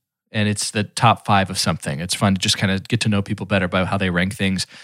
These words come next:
And Goldblum's my number one for just people that I love in Hollywood. I just think I'm down for anything that he does.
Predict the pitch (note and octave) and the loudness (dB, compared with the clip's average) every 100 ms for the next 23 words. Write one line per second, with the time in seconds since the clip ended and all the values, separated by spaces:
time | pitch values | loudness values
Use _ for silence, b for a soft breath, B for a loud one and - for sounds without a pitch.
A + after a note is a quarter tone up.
0 | B B C#3+ D3+ D#3 D3+ C3 C3+ B2 A#2 | B B 0 2 2 0 0 0 0 0
1 | B2 B2 A#2+ G2 A#2+ A2 F#2+ - A2 A#2 | -2 -2 -2 0 0 0 -2 -10 -8 -8
2 | - C3+ D3+ D3 A#2 G#2+ G#2 A2+ G#2+ F#2 | -4 -4 -2 -4 -4 -4 -4 -4 -4 -8
3 | G2+ G2 F2+ - - C3 C3+ D3 - C#3+ | -10 -12 -18 -20 -8 -2 2 0 0 -4
4 | - b b b b b C#3 D3 A#2+ B2 | -4 b b b b b 4 4 4 4
5 | B2+ B2+ A2+ B2 C#3+ C#3 C3 A2+ B2 A2+ | 2 2 2 2 0 0 -2 0 -2 0
6 | G2+ G2+ F#2+ G2 | -4 -4 -6 -10